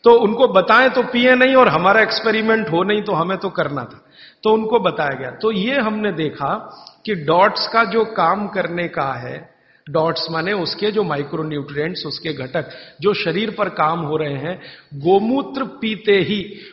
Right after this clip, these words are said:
उनके काम करने की शक्ति बीस गुने से चालीस गुनी बढ़ गई।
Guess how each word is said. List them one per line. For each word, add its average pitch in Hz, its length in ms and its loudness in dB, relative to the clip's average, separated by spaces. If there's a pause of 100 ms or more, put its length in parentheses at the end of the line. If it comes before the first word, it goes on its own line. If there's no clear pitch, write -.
(120)
उनके 214 380 -2
काम 202 360 0
करने 202 340 -2
की 202 180 -4
शक्ति 226 460 -4
बीस 190 560 -2
गुने 190 260 -2
से 208 180 -2
चालीस 196 600 -2
गुनी 196 220 -2
बढ़ 156 200 -2
गई। 123 220 -8